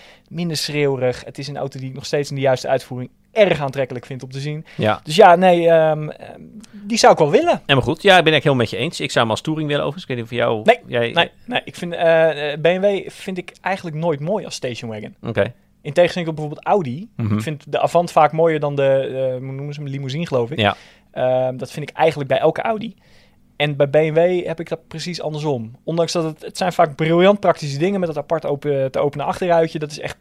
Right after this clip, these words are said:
Speaker 1: superhandig in een krap parkeervakje. Maar ik vind hem gewoon niet mooi. En dat vind ik met de sedan vaak wel.
Speaker 2: Ja, oké. Nou ja, ik, eh, ik deel je mening helemaal. Ik, ik, ik, eh, heb al lang aangewezen van die, eh, ja, als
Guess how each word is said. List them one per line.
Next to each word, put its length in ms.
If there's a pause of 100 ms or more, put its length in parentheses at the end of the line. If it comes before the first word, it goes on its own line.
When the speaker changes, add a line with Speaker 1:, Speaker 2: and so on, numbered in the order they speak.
Speaker 1:
superhandig 640
in 60
een 60
krap 180
parkeervakje. 600
Maar 420
ik 60
vind 120
hem 100
gewoon 100
niet 200
mooi. 140
En 80 (240)
dat 0
vind 100
ik 80
met 100
de 60
sedan 240
vaak 180
wel. 240 (100)
Speaker 2:
Ja, 280 (200)
oké. 160 (160)
Nou 160
ja, 60
ik, 180
eh, 280
ik 180
deel 120
je 140
mening 240
helemaal. 420
Ik, 180
ik, 220
ik, 220
eh, 300
heb 160
al 100
lang 240
aangewezen 800
van 360
die, 420
eh, 60 (260)
ja, 280
als 140